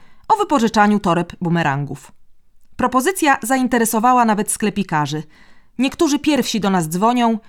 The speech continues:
i proszą o to, żeby to w ich sklepie powstało nowe miejsce z naszymi torbami. Do akcji chętnie przyłączają się sklepy z żywnością ekologiczną, osiedlowe supermarkety,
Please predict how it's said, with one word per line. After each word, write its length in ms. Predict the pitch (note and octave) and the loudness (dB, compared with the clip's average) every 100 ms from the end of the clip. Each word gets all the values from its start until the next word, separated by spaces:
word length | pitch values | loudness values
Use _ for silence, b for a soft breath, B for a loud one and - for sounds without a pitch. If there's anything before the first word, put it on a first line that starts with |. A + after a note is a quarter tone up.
| b b | b b
i 80 | C#4 | 0
proszą 400 | F4+ F4 A#3+ - | 0 2 0 2
o 140 | B3 | 2
to, 140 | B3 | 2
żeby 180 | A3 G3 | 0 0
to 120 | G3 | 0
w 100 | F#3 | -2
ich 180 | C#4+ - | -2 -6
sklepie 440 | - A3 A3 A3 G3+ | -4 -2 0 -2 -4
powstało 460 | G3 - G3+ F#3+ | -4 -2 0 2
nowe 240 | G3+ G#3 F3 | 2 2 2
miejsce 540 | F#3 F#3+ - G#3 G3 | 2 0 -2 -6 -4
z 60 | F#3 | -2
naszymi 340 | F3 F#3 F3 | -2 -2 -4
torbami. 540 | E3+ D#3+ C#3+ C3+ D3+ - - - - _ - - - - | -4 -4 -2 -4 -8 -12 -20 -20 -20 _ -20 -20 -20 -8
Do 140 | G3+ C4+ | 0 2
akcji 480 | G#4 - C4+ C#4 b b b b b | 2 -2 -4 -4 b b b b b
chętnie 400 | - G4+ E4+ E4 | 0 0 0 -6
przyłączają 600 | - A3+ A3 A#3 A3+ G#3 | -2 0 0 2 2 0
się 120 | G#3 | -2
sklepy 360 | - A#3 A3+ F#3+ | -4 -2 0 0
z 60 | |
żywnością 500 | F3 E3+ A3 - A#3 | 0 2 0 0 -2
ekologiczną, 760 | F#3+ A3 G#3+ G3 G#3+ G#3+ G#3 G#3 - - | 0 0 0 0 -2 -2 0 -2 -6 -10
osiedlowe 500 | E4+ E4 G#3+ G#3+ F3+ | -6 -2 0 0 0
supermarkety, 840 | E3+ F3+ F3+ D#3+ D#3+ A3 - G#3+ | -2 -4 -4 -4 -2 -4 -2 -4